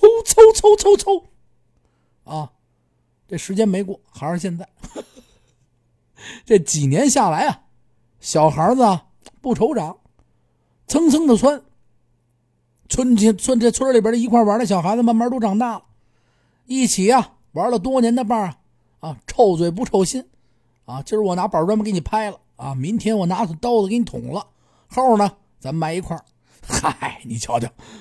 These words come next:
啊，这得多狠呐！就说这小孩在一块儿打，打架呀，打得再淘气啊，再吵嘴，明天啊，咱还是好朋友，还能一块儿出去玩儿去。这不像大人背后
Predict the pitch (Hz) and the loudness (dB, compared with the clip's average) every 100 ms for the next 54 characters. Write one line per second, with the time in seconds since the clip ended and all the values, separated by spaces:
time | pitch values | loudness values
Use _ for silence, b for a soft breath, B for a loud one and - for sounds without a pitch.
0 | B 101 98 - 120 113 156 - - - | B -16 -10 -8 -8 -4 -2 0 0 0
1 | 139 - 123 - _ B 240 208 B - | -4 -6 -10 -14 _ B -20 -20 B -8
2 | 139 185 - - - 185 135 113 175 123 | -4 -4 -4 -8 -8 -8 -8 -8 -10 -10
3 | - 92 _ - 147 120 226 - _ - | -14 -20 _ -16 -10 -6 -6 -8 _ -20
4 | - 135 175 294 - - - 156 - - | -16 -12 -6 -6 -6 -12 -14 -8 -8 -10
5 | - _ - b b b b b - 349 | -18 _ -20 b b b b b -2 -2
6 | 131 - - 247 160 - - _ _ - | -2 -4 0 0 0 -8 -16 _ _ -6
7 | 165 240 247 226 131 _ - 180 220 214 | -2 2 2 2 -2 _ -10 -4 -2 -4
8 | - - - 151 254 - _ _ _ - | -6 -16 -10 -8 -8 -12 _ _ _ -10
9 | 196 240 285 - 127 262 170 - - - | -8 -6 -8 -10 -10 -8 -8 -10 -18 -18
10 | _ _ _ _ _ 104 - 233 196 175 | _ _ _ _ _ -18 -6 -2 -2 -2
11 | - - - - _ _ _ 143 110 - | -4 -6 -16 -20 _ _ _ -10 -10 -10
12 | 113 - | -12 -16